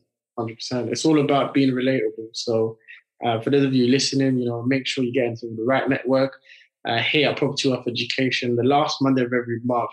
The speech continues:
you know, we host these networking sessions where, you know, we come together and just share exactly what we do and how we can help each other to get to where we wanna get to. So Zoe, I just wanna say a thank you for, you know, spending your time with me on this live podcast.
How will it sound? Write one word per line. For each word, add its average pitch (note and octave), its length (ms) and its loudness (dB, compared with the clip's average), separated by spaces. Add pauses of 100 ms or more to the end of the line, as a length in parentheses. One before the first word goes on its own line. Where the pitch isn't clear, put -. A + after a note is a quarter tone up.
you A#2+ 60 -4
know, A2+ 140 -6
we A#2 220 -4
host C3+ 300 0
these A#2+ 180 -2
networking A#2 480 -2
sessions A2 520 -6
where, A#2 260 0 (340)
you B2 80 -2
know, A#2+ 60 -2
we A#2+ 180 -2
come C3+ 260 0
together A#2+ 540 -2
and A#2 140 -2
just A#2+ 160 0
share C3+ 240 2
exactly B2 340 -4
what A#2 180 0
we A#2 120 -6
do A#2+ 180 -2
and A2+ 100 -4
how B2 140 -4
we A#2 120 -8
can A2+ 160 -10
help A#2+ 240 -6
each A2+ 200 -4
other A2+ 400 -2
to A#2+ 100 -10
get B2 280 -2 (300)
to B2 120 -4
where A2+ 180 0
we A2+ 100 -2
wanna A2+ 240 -2
get B2+ 280 -2
to. A2+ 220 -2 (480)
So D#3 400 2
Zoe, E3+ 560 4
I C#3 60 0
just C#3 160 -2
wanna D3 140 2
say C#3 340 0
a B2 120 -2 (180)
thank C#3 300 -4
you B2+ 440 2
for, A#2 300 0
you A#2+ 80 0
know, A#2 120 0
spending C3+ 400 0
your A#2+ 200 0
time A#2+ 340 -4
with A#2 120 -4
me A#2+ 100 -2
on A#2 80 -2
this A2+ 200 -4
live A#2+ 240 0 (120)
podcast. A#2+ 460 -4